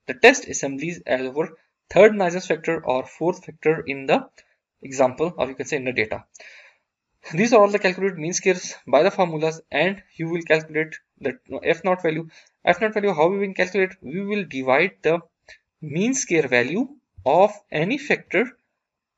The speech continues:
with the mean square of the error. We can calculate F naught. Similarly, the case, if you want to find that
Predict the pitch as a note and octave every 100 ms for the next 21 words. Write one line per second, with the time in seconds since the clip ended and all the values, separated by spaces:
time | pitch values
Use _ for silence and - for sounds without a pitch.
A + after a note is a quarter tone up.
0 | C#3+ G3+ - G#3 B3 B3 _ C3 D3+ A3
1 | A3+ - D#3 - A2+ C#3+ F3+ A3+ _ _
2 | _ - D#3+ E3 D#3 D3+ B2+ - C#3 A#3+
3 | - - - C3 B2+ - A#2 F2 - _
4 | _ _ - - D#3 E3+ F#3 G3+ G3+ E3+
5 | F3+ - - F#3+ A#3 G3 E3 E3 - D#3
6 | D3 D#3 D3 C3+